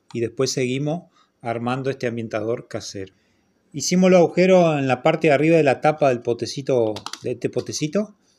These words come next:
Bueno, sacamos la tapa de esta manera. Vamos a echar sal gruesa acá adentro. Vamos a echar sal gruesa de esta manera. Cubrimos con sal gruesa de esta manera. Echamos esa sal gruesa. Bueno,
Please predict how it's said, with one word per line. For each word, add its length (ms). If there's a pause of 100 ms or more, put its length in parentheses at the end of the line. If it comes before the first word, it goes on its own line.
(200)
Bueno, 180
sacamos 400
la 140
tapa 200
de 40
esta 160
manera. 440 (360)
Vamos 260
a 60
echar 260
sal 280
gruesa 340
acá 100
adentro. 340 (640)
Vamos 180
a 20
echar 160
sal 240
gruesa 380 (600)
de 120
esta 180
manera. 420 (180)
Cubrimos 420
con 120
sal 220
gruesa 340 (800)
de 140
esta 180
manera. 480
Echamos 480
esa 100
sal 120
gruesa. 260
Bueno, 280